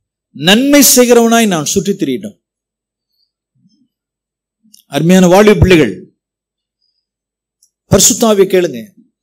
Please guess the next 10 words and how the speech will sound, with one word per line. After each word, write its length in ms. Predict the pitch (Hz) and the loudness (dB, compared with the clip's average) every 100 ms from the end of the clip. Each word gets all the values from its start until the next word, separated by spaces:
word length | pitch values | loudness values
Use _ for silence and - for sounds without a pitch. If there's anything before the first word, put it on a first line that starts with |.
| _ _ _ _ _ _ _ _ 139 | _ _ _ _ _ _ _ _ -6
Baptism 560 | 151 240 302 330 285 285 | -2 -2 0 0 0 -2
நீங்க 160 | 262 | -2
பதினெட்டு 400 | 220 202 240 226 | -2 0 0 -2
பத்தொன்பது 420 | 208 214 214 202 185 | -2 -2 0 2 2
எடுக்கலாம். 500 | 226 226 135 104 _ _ _ _ _ _ _ _ _ _ _ _ _ _ _ _ _ _ _ _ _ _ | 2 0 -4 -8 _ _ _ _ _ _ _ _ _ _ _ _ _ _ _ _ _ _ _ _ _ _
வாலிப 380 | _ 143 208 233 | _ -2 2 2
பிள்ளைகளே, 460 | 208 233 233 240 240 175 107 - _ | 2 2 4 4 2 0 -6 -16 _
பரிசுத்த 540 | 180 220 - 262 - | -4 -4 -4 -6 -4
ஆவியை 240 | 226 233 233 | -2 0 0
கேளுங்க. 560 | 233 233 196 117 - | 2 0 0 -8 -14